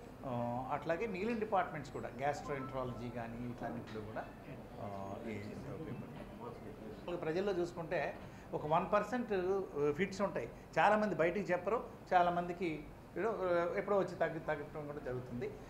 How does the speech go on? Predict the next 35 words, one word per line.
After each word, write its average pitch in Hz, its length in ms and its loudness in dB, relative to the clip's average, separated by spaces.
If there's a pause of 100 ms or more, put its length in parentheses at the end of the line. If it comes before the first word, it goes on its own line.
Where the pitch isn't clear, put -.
(120)
ఇది - 160 -4
చాలా 220 180 6
కామన్ 190 380 4
ప్రాబ్లము. 147 440 2 (340)
దానికి 208 380 6
ఇప్పుడు 170 160 -2
మన 165 180 -2
దగ్గర 185 380 2 (400)
ఈ 151 60 0
ఎపిలెప్సీ 202 760 2
సెంటర్ 202 420 2
ఒకటి 151 260 -4
స్టార్ట్ 151 380 0
చేసాం. 165 400 -2
అందులో, 151 440 2 (380)
ఆ, 135 280 4 (560)
ఈ 143 100 0
ఫెలోషిప్, 202 600 4 (540)
ఇంటర్నేషనల్ 170 840 0
దీంట్లో 151 320 0
గైడ్‌లైన్స్‌లో 151 580 2
ప్లస్ 156 200 -4
ఫెలోషిప్ 170 600 -2 (480)
చేసినటువంటి 170 600 -2
వాళ్ళు 170 220 2
మన 151 120 0
దగ్గర 131 180 -4
ఇప్పుడు, 117 300 -4 (380)
ఆ, 113 100 0
డాక్టర్ 127 320 -2
హరిణి 139 400 -2
అని 190 180 -6
స్పెషలిస్ట్ 127 720 -8
జాయిన్ 120 280 0
అయ్యారు. 123 320 -4